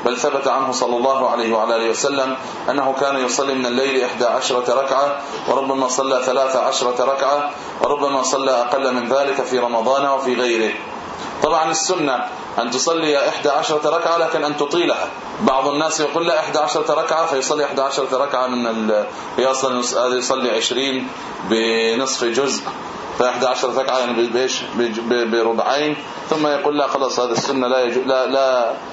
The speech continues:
يصلح أن أزيد شيئا". فهمت هذا؟ و-، وإذا وجد شخصا يصلي فيثبط عنه، والله أعلم بالنوايا، ربما بعض الناس بجهل، وربما بعض الناس أيضا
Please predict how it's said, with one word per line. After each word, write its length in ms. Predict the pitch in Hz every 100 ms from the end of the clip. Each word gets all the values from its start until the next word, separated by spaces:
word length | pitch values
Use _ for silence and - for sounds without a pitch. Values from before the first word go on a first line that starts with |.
| -
يصلح 360 | 139 139 135 -
أن 140 | 123
أزيد 380 | 123 117 135 123
شيئا". 320 | 113 123 98 80 - - - - - - - -
فهمت 280 | 113 123 123
هذا؟ 360 | 127 139 147 143 - - -
و-، 40 |
وإذا 540 | 131 139 135 143 135 139
وجد 300 | 139 139 131
شخصا 340 | 147 139 135
يصلي 460 | 127 123 139 147 143
فيثبط 560 | 135 120 139 131 127
عنه، 200 | 123 160
والله 220 | 160 165
أعلم 300 | 160 160 160
بالنوايا، 520 | 160 170 170 175 135 127 131 - 139
ربما 280 | 139 139 139
بعض 200 | 131 127
الناس 300 | 139 139 131
بجهل، 440 | 123 113 127 120 110 - - -
وربما 360 | 135 156 165
بعض 220 | 165 151
الناس 280 | 156 165 160
أيضا 400 | 160 165 165 170